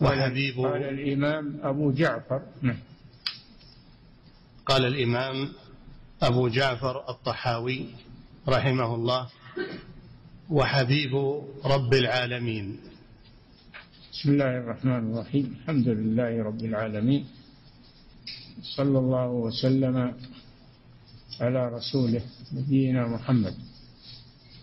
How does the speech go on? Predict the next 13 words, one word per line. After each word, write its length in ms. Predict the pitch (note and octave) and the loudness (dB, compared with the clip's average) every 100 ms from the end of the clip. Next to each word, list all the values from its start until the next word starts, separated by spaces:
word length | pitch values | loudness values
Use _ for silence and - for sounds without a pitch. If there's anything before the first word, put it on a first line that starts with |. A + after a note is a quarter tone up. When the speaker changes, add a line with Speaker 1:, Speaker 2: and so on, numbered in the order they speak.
| - - - - - - - | -20 -20 -20 -20 -20 -20 -10
Speaker 1:
على 440 | B2 B2 B2+ C3 B2+ | -2 2 2 2 0
آله 360 | B2 A#2 A#2+ | 0 0 0
وصحبه. 600 | A#2 A2+ A#2 - - - | -2 -4 -8 -8 -14 -6
القرآن 640 | C#3+ C#3+ D3 C3 E3 D3+ C#3 | -4 -2 -2 0 0 0 -2
الكريم 720 | C3 B2+ C3+ D3+ - - - - - - - - - - - - - - - - - | 0 0 2 0 -4 -10 -16 -20 -20 -20 -20 -20 -20 -20 -20 -20 -20 -20 -20 -20 -6
له 380 | B2+ C#3+ D#3+ D#3 | -2 0 0 0
أسماء، 440 | E3 - C3 B2 - - - - - - - - - - - - - | -2 0 0 0 -6 -18 -20 -20 -20 -20 -20 -20 -20 -20 -20 -18 0
<clears throat> 1500 | D#3 E3 - G3+ - B2+ - F#2+ - - - - - E3+ C#3+ | 2 2 4 4 6 4 0 -2 -8 -14 -20 -20 -6 0 4
منها 500 | E3 D3 D#3+ F3 D3+ | 4 4 2 -2 -2
أنه 420 | D3 C#3 C#3+ D#3+ | 2 2 2 -2
حديث 480 | - - D3 D3+ C3+ | -2 0 2 2 2
رب 360 | C3+ C#3 C3+ | 0 -2 -2
العالمين. 760 | B2+ A#2 B2 A#2 A2 G#2+ G2 | -2 0 -2 0 0 0 -2